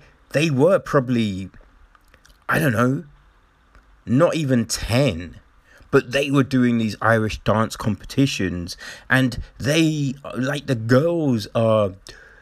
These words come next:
just dolled up. Dolled up.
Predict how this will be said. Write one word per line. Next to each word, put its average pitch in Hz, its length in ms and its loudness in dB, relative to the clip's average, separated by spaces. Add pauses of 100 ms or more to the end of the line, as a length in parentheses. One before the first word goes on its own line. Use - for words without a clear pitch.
(240)
just - 460 0 (400)
dolled 143 420 2
up. - 760 -4 (1000)
Dolled 202 400 2
up. - 420 -6